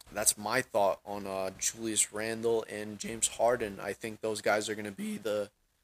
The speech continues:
the prime, the prime, uh, trade candidates,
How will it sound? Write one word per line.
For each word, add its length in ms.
the 60
prime, 680
the 120
prime, 560
uh, 260
trade 400
candidates, 760